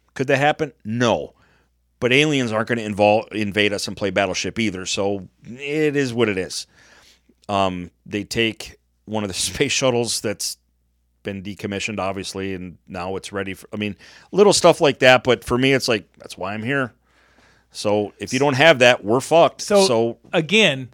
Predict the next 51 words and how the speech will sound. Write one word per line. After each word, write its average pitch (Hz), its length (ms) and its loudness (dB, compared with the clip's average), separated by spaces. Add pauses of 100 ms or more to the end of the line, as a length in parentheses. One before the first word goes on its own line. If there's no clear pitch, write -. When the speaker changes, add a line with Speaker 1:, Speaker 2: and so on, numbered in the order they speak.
(120)
Speaker 1:
light 120 200 6
Speaker 2:
like 156 100 4
Speaker 1:
it - 20 10
Speaker 2:
I, 185 80 10
Speaker 1:
up. 151 140 -2
Speaker 2:
like 175 160 -4
I 202 60 0
said 202 200 -2
before, 165 320 0
I 170 140 4
don't 247 140 4
mind 196 240 4
ridiculous 156 480 -8
movies. 135 440 -8 (380)
'Cause 170 140 -12
when 196 100 -4
you 196 60 -2
get 247 200 0
right 202 200 4
down 180 200 -4
to 185 160 -2
it, 139 100 -4
Captain 185 340 2
America 151 320 -4
is 135 80 -10
a 139 40 -8
ridiculous 131 500 -8
movie. 117 300 -14 (720)
Speaker 1:
Nonsense. - 460 -8
Speaker 2:
There's 160 260 -4
nothing, 190 400 0 (200)
there's 160 180 -4
nothing 202 420 0
in 185 160 -8
that 175 200 -4
that 160 120 -8
could 156 140 -4
ever 143 200 -6
happen. 123 420 -10 (280)
But 202 340 4 (600)
when 175 180 -4
they 170 120 0
set 220 360 0
the 180 80 -8
rules 170 380 -6
up, 131 220 -6
as 131 120 -14
long 202 240 -6
as 208 60 -12
they 202 100 -8
stay, 196 520 -8